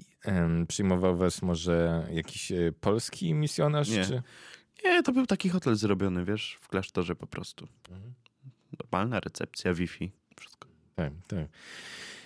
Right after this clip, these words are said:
Speaker 1: Em, a, em, jakieś interakcje właśnie z katolikami, z przedstawicielami różnych wyznań?
Speaker 2: Nie,
Speaker 1: Miałeś
Speaker 2: nie,
Speaker 1: coś
Speaker 2: nie,
Speaker 1: takiego?
Speaker 2: nie skupialiśmy się na tym.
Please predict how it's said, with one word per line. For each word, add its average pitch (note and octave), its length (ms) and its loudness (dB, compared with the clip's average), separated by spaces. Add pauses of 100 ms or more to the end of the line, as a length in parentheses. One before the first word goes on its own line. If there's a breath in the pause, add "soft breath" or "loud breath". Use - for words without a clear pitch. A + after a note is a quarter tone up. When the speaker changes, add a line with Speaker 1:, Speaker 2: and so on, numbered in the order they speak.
(160 loud breath)
Speaker 1:
Em, A2 520 2 (240)
a, A2+ 260 6
em, G#2 880 2
jakieś C3 320 -2
interakcje C#3 500 2
właśnie E2 480 2
z E2 380 4
katolikami, G2+ 840 4
z F2+ 320 2
przedstawicielami E2+ 840 2
różnych F#2+ 360 0
wyznań? F2+ 580 4
Speaker 2:
Nie, G2+ 540 4
Speaker 1:
Miałeś F2 220 4
Speaker 2:
nie, G2 60 0
Speaker 1:
coś F#2+ 80 0
Speaker 2:
nie, G2 100 2
Speaker 1:
takiego? A#2+ 220 2
Speaker 2:
nie A2+ 120 4
skupialiśmy F2+ 640 0
się E2 120 -8
na D#2+ 140 -6
tym. - 160 -10